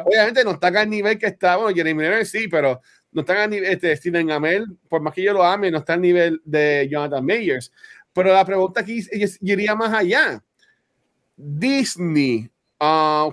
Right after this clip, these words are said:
cuando va a contratar a Jonathan Majors para un papel tan importante como lo que es Kang, que va a ser el Big Bad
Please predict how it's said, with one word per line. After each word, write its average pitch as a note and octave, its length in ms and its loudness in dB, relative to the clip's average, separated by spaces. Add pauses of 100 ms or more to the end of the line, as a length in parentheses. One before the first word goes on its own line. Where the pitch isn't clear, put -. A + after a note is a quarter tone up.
cuando E3+ 580 2
va G#3+ 500 0
a F#3+ 120 2
contratar D#3 840 0
a A3 80 2
Jonathan D3+ 600 -2
Majors B2+ 640 -4
para C#3+ 260 0
un D#3 80 -6
papel G#3+ 200 -2
tan G#3 140 -4
importante F#3+ 880 -2
como D3 220 -4
lo C#3 100 -2
que C3 200 -2
es - 140 -6
Kang, F#3 480 -2
que D3+ 120 -6
va C3 100 0
a C3 40 -2
ser D#3 260 0
el E3+ 120 2
Big E3 260 0
Bad E3+ 360 2